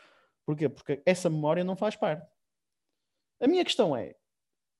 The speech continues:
como é que, e, e ponto número um, acho que é, porque depois a minha questão é, porquê é que nós não podemos ter esses brasões coloniais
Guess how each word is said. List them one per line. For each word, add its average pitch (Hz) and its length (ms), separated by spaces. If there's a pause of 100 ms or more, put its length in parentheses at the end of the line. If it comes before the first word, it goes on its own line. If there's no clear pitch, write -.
(360)
como 277 200
é 359 80
que, - 260
e, 175 540
e 135 40
ponto 175 200
número 165 240
um, 202 160
acho 175 260
que 180 160
é, 175 300 (340)
porque 175 160
depois 214 220
a 220 40
minha 208 140
questão 151 260
é, 110 160 (400)
porquê - 140
é - 20
que - 80
nós 339 140
não 254 80
podemos 214 240
ter 202 140
esses 196 160
brasões 185 300
coloniais 175 520